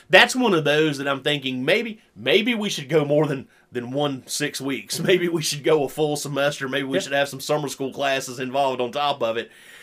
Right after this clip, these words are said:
Speaker 1: you know, but every once in a while, you put out the wrong person. I mean, even in, in what I do, you can do all the training in the planet,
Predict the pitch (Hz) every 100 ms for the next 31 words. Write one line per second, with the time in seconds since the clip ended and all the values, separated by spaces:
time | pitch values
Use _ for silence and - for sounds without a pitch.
0 | - - 151 143 131 135 151 143 _ _
1 | _ _ _ _ _ _ _ _ _ 120
2 | 135 147 156 156 165 165 175 139 - 123
3 | 123 117 120 123 113 131 120 113 123 131
4 | 165 160 131 123 127 123 127 127 131 139
5 | 104 104 - 123 127 123 120 127 131 120
6 | 127 127 120 113 104 135 131 113 -